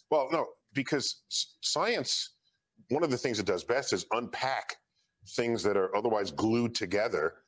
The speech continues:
that you think all have to, all have to roll in one,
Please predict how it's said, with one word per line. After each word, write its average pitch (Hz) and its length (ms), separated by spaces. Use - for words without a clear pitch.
that 95 220
you 104 100
think 117 420
all 107 260
have 101 300
to, 92 200
all 107 240
have 107 240
to 87 80
roll 101 680
in 87 200
one, 98 420